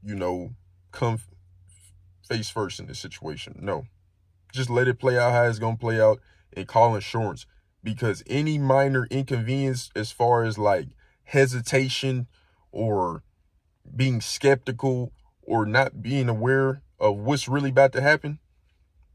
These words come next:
this car is not worth your life. Don't even try it. No, do not.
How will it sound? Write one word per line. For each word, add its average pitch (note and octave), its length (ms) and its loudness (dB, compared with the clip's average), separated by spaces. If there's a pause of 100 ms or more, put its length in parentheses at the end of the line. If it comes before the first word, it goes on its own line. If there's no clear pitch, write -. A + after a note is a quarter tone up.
(920)
this D3 240 2
car C#3+ 240 6
is A#2+ 80 -2
not A#2 220 2
worth A#2 220 -4
your A2 100 -2
life. G2+ 340 -4
Don't C3 220 2
even A#2+ 180 -4
try A2+ 280 2
it. - 220 -8
No, G#2 340 0 (540)
do G#2+ 120 -4
not. A2 340 2